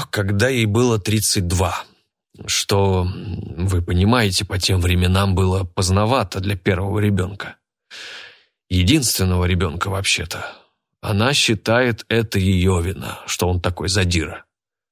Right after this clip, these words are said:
Живёт не бедно и считает себя знатоком вин. Энофилом. Знаете такое слово? Я только недавно узнал.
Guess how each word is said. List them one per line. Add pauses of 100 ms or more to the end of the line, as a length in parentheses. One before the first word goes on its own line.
(160)
Живёт (200)
не
бедно (520)
и
считает
себя
знатоком
вин. (760)
Энофилом. (540)
Знаете
такое
слово? (440)
Я
только
недавно
узнал.